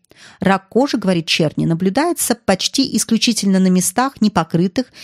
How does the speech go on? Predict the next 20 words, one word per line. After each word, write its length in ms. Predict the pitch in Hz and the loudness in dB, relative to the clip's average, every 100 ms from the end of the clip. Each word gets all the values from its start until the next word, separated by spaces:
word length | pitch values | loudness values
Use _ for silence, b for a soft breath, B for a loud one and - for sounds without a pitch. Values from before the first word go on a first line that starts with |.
| B - | B -2
или 220 | 311 302 | 2 2
же 120 | - | 2
легко 300 | 165 - 214 | 0 0 -2
доступных 680 | 202 160 - 165 - 170 - - | 0 -2 -2 -4 -2 -4 -6 -4
рукам. 400 | 185 - 127 - _ _ b b b b _ | -4 -4 -8 -8 _ _ b b b b _
Он 280 | 202 220 185 | 0 0 0
обнаруживается 800 | 185 185 180 202 196 180 170 175 | 0 2 2 0 -2 -2 0 -2
особенно 400 | 175 190 170 165 | -2 -2 0 0
на 140 | 170 | 0
частях, 540 | 170 - - 226 262 - | 0 -2 -2 -2 -2 -2
чувствительность 500 | 196 - 196 180 - | -4 -4 -2 -2 -2
которых 340 | 190 208 196 | -2 -2 -4
повышена 500 | - 175 208 - 170 | -2 -2 -2 -2 -2
вследствие 480 | 160 202 196 - 180 - | 0 -2 -2 -4 -6 -2
изъязвлений 760 | 185 165 160 156 190 220 208 | -2 -2 -2 -2 0 0 2
или 120 | 190 | 0
рубцов, 580 | 185 202 - 214 156 - B B | -2 -4 -4 -2 -2 -4 B B
которые 340 | - 175 165 151 | -4 0 0 0
легко 320 | 139 - 190 | -2 -2 0
загрязняются. 920 | 190 160 170 160 139 135 - - | 0 -2 0 0 0 -2 -6 -10